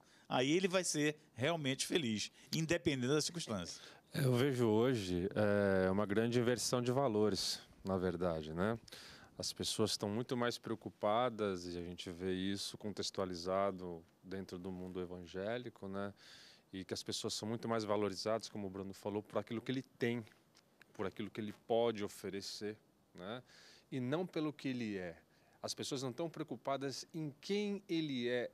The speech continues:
Speaker 2: em Cristo e o que, que Cristo fez por ele e o que, que ele está disposto a fazer por Cristo. Não que ele tenha que fazer alguma coisa, porque a graça está sobre nós, entendeu?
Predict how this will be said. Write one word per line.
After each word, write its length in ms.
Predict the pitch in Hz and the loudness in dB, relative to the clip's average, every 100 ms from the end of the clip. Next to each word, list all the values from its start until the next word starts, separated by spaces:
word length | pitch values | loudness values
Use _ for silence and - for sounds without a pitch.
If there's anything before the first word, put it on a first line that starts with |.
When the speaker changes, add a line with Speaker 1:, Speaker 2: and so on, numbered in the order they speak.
| - | -8
Speaker 2:
em 240 | 127 113 - | -8 -8 -10
Cristo 760 | - 117 110 - - - 101 87 - - - | -4 -2 -2 -4 -8 -10 -12 -14 -16 -20 -10
e 160 | 123 131 | 0 0
o 80 | 120 | 0
que, 240 | - 175 | -4 -6
que 200 | - 135 - - | -6 -14 -14 -2
Cristo 500 | 185 220 - - 160 | 0 0 -2 -4 -6
fez 340 | - 147 - | -2 -2 -2
por 240 | - 131 113 | -2 0 2
ele 420 | 101 95 90 90 - - 135 | 2 2 -2 -8 -14 -12 -2
e 180 | 127 | 2
o 80 | 135 | 2
que, 220 | 135 190 | 0 -6
que 160 | 185 190 | -6 -4
ele 60 | 165 | -4
está 260 | - 156 | -2 -4
disposto 680 | 139 127 - 165 185 - 170 | -2 -4 0 2 2 2 -2
a 40 | |
fazer 640 | 156 - 139 113 92 117 131 | -4 0 0 0 -2 0 0
por 240 | - 113 | -2 -10
Cristo. 460 | - 107 104 - 104 | -6 -6 -6 -6 -6
Não 140 | 127 | -6
que 120 | 156 160 | -6 -4
ele 120 | 156 | -4
tenha 360 | - 156 156 | -6 -4 -4
que 120 | 135 - | -4 -4
fazer 260 | 123 110 | -2 -2
alguma 260 | 113 120 113 | -2 -4 -4
coisa, 280 | 123 110 104 | -2 -2 -4
porque 180 | - | -6
a 80 | 110 | -6
graça 680 | 98 104 113 117 - 127 117 - - - | -4 -2 0 -2 -4 -4 -6 -10 -20 -16
está 240 | - 110 | -6 -4
sobre 320 | - 113 104 | -2 -4 -2
nós, 360 | 101 95 92 85 | -4 -4 -6 -6
entendeu? 500 | 85 80 87 98 110 | -10 -10 -6 -6 -6